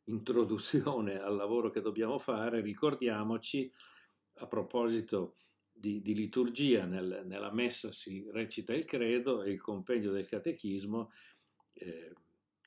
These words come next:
ci presenta innanzitutto il credo. Ormai siamo ai numeri finali, eh, eh, stiamo concludendo il discorso su,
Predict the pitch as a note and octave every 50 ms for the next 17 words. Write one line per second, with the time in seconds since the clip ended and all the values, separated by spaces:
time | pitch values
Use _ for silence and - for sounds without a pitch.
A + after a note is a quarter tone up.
0 | _ _ _ - - - A#2 - - C#3 C3+ C#3+ B2+ A2+ B2+ A2+ A#2+ B2+ - -
1 | C3 G#2+ G#2 G2 G2+ G#2+ G#2+ - - C3+ A#2+ - A#2+ A#2 A2 - A2 G2 F#2 F2+
2 | - C#3 D3 C#3 A#2+ G#2+ - G2 F#2 F2+ G2 G#2+ A#2 A2+ G#2 - - A2+ G2+ G2+
3 | G#2 G2 G2 F#2+ F#2 - - - - _ _ _ _ _ _ - A2+ G#2+ G2 G2
4 | G2+ A#2 A#2 A#2 G#2 G2+ F#2+ F#2 F#2+ - - B2 A#2+ D3+ D3+ A2+ A#2 A2 G#2+ G#2
5 | G2 G2+ A2+ - _ _ _ _ _ _ _ _ - G#2 G2 F#2+ F#2 F#2 F#2 F#2
6 | F2+ F#2 _ _ _ _ _ _ _ _ _ _ - A2 G2+ - _ _ _ _
7 | _ _ _ _ _ - - - A#2+ A2 A2 A2 G#2 - - - A#2 A2 G2 -
8 | A#2+ A#2 A#2 G#2+ B2+ B2 A#2+ A#2+ A2 A2 G#2 G2 F#2+ G#2+ - - - C3+ B2 B2
9 | G#2 - - - G#2 G2 - _ _ _ _ - - - -